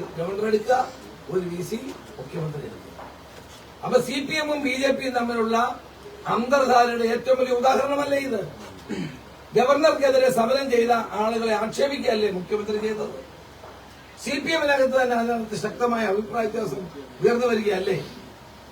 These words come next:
അപ്പൊ സി പി എമ്മും ബി ജെ പിയുമായിട്ടാണ് ഇവിടെ കൂട്ടുകെട്ട്. അന്തർധാര വളരെ ശക്തമാണ്.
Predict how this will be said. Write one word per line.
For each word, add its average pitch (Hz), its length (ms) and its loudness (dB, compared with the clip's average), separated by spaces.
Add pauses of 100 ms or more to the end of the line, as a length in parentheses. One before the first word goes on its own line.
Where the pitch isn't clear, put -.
(480)
അപ്പൊ 247 160 2
സി - 140 -2
പി 254 240 -6
എമ്മും 311 260 0
ബി 277 80 -4
ജെ 254 200 4
പിയുമായിട്ടാണ് 233 640 0
ഇവിടെ 208 180 -2
കൂട്ടുകെട്ട്. 185 520 0 (800)
അന്തർധാര 254 520 6
വളരെ 220 260 2
ശക്തമാണ്. 175 600 -4